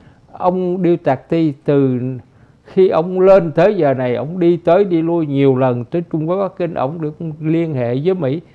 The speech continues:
Nhưng mà ông đã nói rằng là tới lúc không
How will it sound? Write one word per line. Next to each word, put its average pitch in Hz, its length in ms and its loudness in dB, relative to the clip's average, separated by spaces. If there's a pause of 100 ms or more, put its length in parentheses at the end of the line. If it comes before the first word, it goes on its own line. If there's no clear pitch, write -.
(300)
Nhưng 190 200 0
mà 139 200 2
ông 131 380 -4
đã 151 160 -2
nói 107 280 -4 (100)
rằng 139 240 -6
là 123 120 -6
tới 196 240 0
lúc 220 300 -2
không 202 520 -4